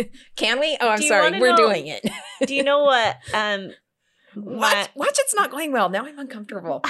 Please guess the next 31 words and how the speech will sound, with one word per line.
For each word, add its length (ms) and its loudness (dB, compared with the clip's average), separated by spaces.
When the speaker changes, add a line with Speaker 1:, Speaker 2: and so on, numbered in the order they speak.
Speaker 2:
<laughs> 200 -20
Should 200 -6
we 140 -2
end 140 -2
Speaker 1:
You 100 2
Speaker 2:
the 60 -2
Speaker 1:
good? 220 2
You 80 -2
Speaker 2:
episode? 40 2
Speaker 1:
guys 180 4
are 40 0
good? 340 2
You 100 -10
guys 200 4
are 60 -6
good? 180 0
Okay, 260 2
we're 120 0
getting 180 2
thumbs 260 2
up. 100 4
Speaker 2:
Yeah, 180 0
Speaker 1:
They're 160 4
good. 260 2
Speaker 2:
they're 100 -2
Speaker 1:
They 260 4
Speaker 2:
doing 80 2
Speaker 1:
are 200 4
Speaker 2:
good. 200 -8
Speaker 1:
good. 500 2
Okay. 380 -2